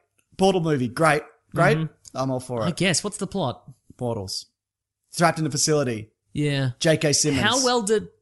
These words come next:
Speaker 2: being trapped in a facility movies work generally? Like, how do they go?
Speaker 1: You ever see Cube?
Speaker 2: I did see Cube.
Speaker 1: I didn't. Was it
Speaker 2: It was
Speaker 1: good?
Speaker 2: fine.
Speaker 1: <laughs> Okay.
Speaker 2: I didn't see Cube two or Cube zero.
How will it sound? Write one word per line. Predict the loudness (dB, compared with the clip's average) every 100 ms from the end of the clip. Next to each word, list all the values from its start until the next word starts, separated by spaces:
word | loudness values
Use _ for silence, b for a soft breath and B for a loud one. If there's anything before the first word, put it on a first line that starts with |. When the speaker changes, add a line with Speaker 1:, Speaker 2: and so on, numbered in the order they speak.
| _ _ -16
Speaker 2:
being | -4 0 0 -2
trapped | -2 -2 -2
in |
a | -4
facility | -2 -2 -2 -2 -2
movies | 0 -2 -2 -4
work | -4 -4 -6
generally? | -8 -6 -6 -8 -10 _ _ _ _ _ _
Like, | -6
how | -2
do | -2
they | -2
go? | -4 -4 -2 -4 -8 _ -8
Speaker 1:
You | -4
ever |
see | -4 -4
Cube? | -4 -2 -2 -4
Speaker 2:
I | -4
did | -2
see | -2
Cube. | -2 -2 -2 -4
Speaker 1:
I | -4
didn't. | -4 -6
Was | -10 -8
it |
Speaker 2:
It |
was | -6 -2
Speaker 1:
good? | -2
Speaker 2:
fine. | -2 -2
Speaker 1:
<laughs> | 0
Okay. | 0 0 -4 -6 -8 -10 -14 -16 -18 -14 -10 -6 -2
Speaker 2:
I |
didn't | 0 2
see | 2 2
Cube | 2 2 2
two | 4 4 6
or | 4
Cube | 2 0 0
zero. | 2 2 2 0